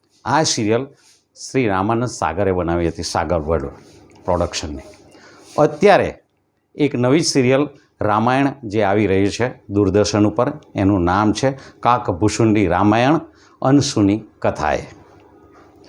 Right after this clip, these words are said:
ને મિત્રો, ગૌરવની વાત એ છે કે આ જ સિરિયલમાં મને બે પાત્ર કરવાનો અવસર મળ્યો છે. એક પાત્ર છે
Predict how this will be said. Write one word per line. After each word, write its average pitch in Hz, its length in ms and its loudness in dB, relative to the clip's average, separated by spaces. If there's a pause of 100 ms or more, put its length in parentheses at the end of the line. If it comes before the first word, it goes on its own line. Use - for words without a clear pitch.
(640)
ને 160 140 6 (100)
મિત્રો, 160 420 4
ગૌરવની 151 520 4
વાત 160 260 2
એ 147 120 2
છે 110 240 -6 (1080)
કે 190 120 0 (460)
આ 185 120 4
જ 196 120 -4
સિરિયલમાં 139 600 0 (1080)
મને 139 300 2 (720)
બે 120 180 2
પાત્ર 113 340 -2 (160)
કરવાનો 110 440 0
અવસર 95 380 -4
મળ્યો 80 300 0
છે. - 180 -12 (580)
એક 110 200 -2
પાત્ર 107 340 0
છે 131 180 -2